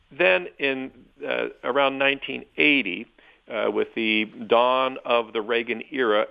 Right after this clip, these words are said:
and the mergers and acquisitions, um, craze, and what I refer to as the financialization of the American economy, um, there were buyouts, mergers,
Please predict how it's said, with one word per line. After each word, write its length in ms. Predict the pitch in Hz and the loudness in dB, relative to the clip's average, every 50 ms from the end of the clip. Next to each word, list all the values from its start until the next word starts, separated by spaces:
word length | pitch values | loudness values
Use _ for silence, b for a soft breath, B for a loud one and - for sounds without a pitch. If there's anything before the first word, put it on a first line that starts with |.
| - | -2
and 220 | 110 107 104 104 104 | -2 -2 -2 -2 -4
the 120 | 101 101 | -6 -6
mergers 560 | 104 113 127 143 156 147 139 143 139 131 123 123 | -4 0 2 2 2 2 0 -4 -4 -4 -4 -2
and 120 | 120 117 | 0 2
acquisitions, 840 | 120 123 120 - 123 113 104 107 120 113 - - 120 113 110 110 107 - - - b b b b b - | 2 0 0 -2 -4 -6 -4 -2 -2 -2 -4 -4 -6 -8 -8 -10 -10 -12 -16 -20 b b b b b -8
um, 600 | - 117 107 104 104 107 104 104 104 101 98 101 - _ _ _ | -2 0 2 4 4 4 4 2 0 -4 -10 -14 -16 _ _ _
craze, 640 | - - - 147 139 127 117 98 95 98 104 127 143 - _ b b b b - | -10 -4 0 2 4 4 4 2 0 -2 -4 -6 -10 -16 _ b b b b -12
and 120 | 113 101 | -8 -4
what 140 | 101 107 113 | 0 2 4
I 80 | 123 | 4
refer 480 | 131 131 117 120 113 - - 123 117 117 | 2 2 0 -6 -10 -8 -6 -6 -6 -6
to 320 | 113 - - 117 107 107 | -6 -8 -6 -4 -4 -4
as 60 | 104 - | -4 -4
the 100 | - - - - - | -6 -6 -6 -4 -2
financialization 1040 | 120 113 110 117 120 123 120 - - 117 107 107 101 95 117 117 117 113 - - 113 | -2 0 0 2 0 0 -2 -2 -4 -2 -2 -2 0 0 0 0 0 0 -2 -4 -4
of 160 | 101 101 95 | -4 -4 -2
the 120 | 107 101 98 | 0 0 0
American 500 | 98 104 107 110 107 110 - - 101 98 | 0 0 0 2 0 0 -2 -2 -4 -4
economy, 720 | 101 - - - 151 165 165 135 104 98 95 95 98 98 - _ B B B B B B B B B B B | -6 -8 -6 -2 0 0 0 0 0 -2 -2 -2 -4 -4 -8 _ B B B B B B B B B B B
um, 400 | - 123 117 110 110 107 107 107 - | 0 2 2 2 2 0 -4 -4 -2
there 100 | 107 101 | 0 2
were 120 | 95 92 92 | 2 2 0
buyouts, 720 | 92 - 143 143 143 139 135 135 131 127 127 127 127 123 - - - | 2 4 4 6 6 4 4 2 2 2 2 2 0 -2 -4 -12 -10
mergers, 720 | 104 120 127 127 127 123 127 127 123 120 120 120 123 117 | -6 -4 -2 -2 -4 -4 -4 -4 -4 -2 -2 -2 -4 -6